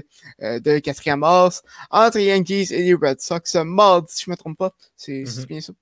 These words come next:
Speaker 1: Oui. Donc, euh, donc, c'est la fin d'une des meilleures courses, euh, euh, d'équipes repêchées que, que, que j'ai vues depuis que, depuis que je suis le baseball, avec, euh, avec celle qu'on a connue dans, dans l'américaine. Euh, vraiment une, une excellente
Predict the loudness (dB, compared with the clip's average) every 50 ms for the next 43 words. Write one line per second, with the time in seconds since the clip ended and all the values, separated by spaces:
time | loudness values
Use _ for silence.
0 | _ _ _ _ _ -16 -16 -16 _ _ _ _ _ _ _ _ _ _ _ _
1 | _ _ _ _ _ -8 -2 0 0 0 0 -2 0 0 2 2 2 0 -2 -6
2 | -16 -20 -20 -6 -4 -4 -2 0 2 0 0 2 0 -2 0 0 0 0 0 -2
3 | -4 0 2 4 6 6 6 6 4 2 0 0 0 0 0 -2 -8 -6 -6 -6
4 | -6 -6 -10 _ -20 -20 -20 -14 _ -8 -6 -4 -4 -6 -6 -8 -10 -10 -12 -10
5 | -4 -4 -2 0 0 -2 -2 -4 -8 -6 -6 -8 -6 -6 -8 -8 -4 -2 -2 -2
6 | -2 -2 -6 _ _ _ _ _ _ _ -8 -6 -4 -2 -2 -2 -2 -2 -4 -6
7 | -6 -6 -8 -6 -6 -6 -8 -8 -6 -4 0 2 4 2 2 2 -2 -6 -6 -4
8 | -8 -8 -8 -8 -10 -8 -6 -6 -6 -6 -4 -2 0 0 0 -2 -2 -6 -12 _
9 | -20 -20 -20 -14 -4 0 0 0 2 2 2 2 2 -2 -2 2 4 4 4 4
10 | 4 2 2 0 -2 -2 -4 -4 -4 0 -2 -2 0 -2 -4 -2 -2 -2 -2 -2
11 | -4 -2 0 0 0 0 -2 -2 -2 -2 0 0 -2 -2 -4 -6 -6 0 2 4
12 | 4 4 4 2 0 -2 -6 _ -20 -20 -20 -20 -20 -10 _ 4 6 6 8 8
13 | 6 6 4 2 0 -2 -2 0 0 0 0 0 0 -2 -2 -4 -4 -4 -4 -4
14 | -4 -6 -6 -8 -8 -8 -6 -6 -4 -2 0 0 0 0 0